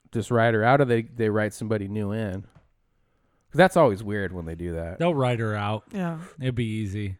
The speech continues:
Speaker 2: I think it'll be,
Speaker 3: Just
Speaker 2: you know,
Speaker 3: write
Speaker 1: I
Speaker 2: she's
Speaker 1: honestly
Speaker 2: off
Speaker 1: never really
Speaker 2: doing
Speaker 1: liked her.
Speaker 2: something. It'll be a quick one sentence, like,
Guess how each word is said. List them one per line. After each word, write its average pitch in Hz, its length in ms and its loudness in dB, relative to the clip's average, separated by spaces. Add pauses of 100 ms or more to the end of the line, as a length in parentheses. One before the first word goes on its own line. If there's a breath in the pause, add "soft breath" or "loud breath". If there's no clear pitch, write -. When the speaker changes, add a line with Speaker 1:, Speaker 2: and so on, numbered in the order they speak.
(160)
Speaker 2:
I 127 100 -4
think 117 240 -4
it'll 110 140 -4
be, 98 440 -6 (540)
Speaker 3:
Just 226 160 0
Speaker 2:
you 127 60 4
know, 123 60 8
Speaker 3:
write 175 80 8
Speaker 1:
I 208 60 8
Speaker 2:
she's 240 60 6
Speaker 1:
honestly 160 240 8
Speaker 2:
off 147 80 10
Speaker 1:
never 165 220 10
really 156 160 10
Speaker 2:
doing 147 100 8
Speaker 1:
liked 147 300 6
her. 165 80 4
Speaker 2:
something. 131 460 4 (260 soft breath)
It'll 170 160 6
be 180 220 4
a 139 140 4
quick 185 520 0 (200)
one 160 340 2
sentence, 165 680 -2
like, 120 200 -2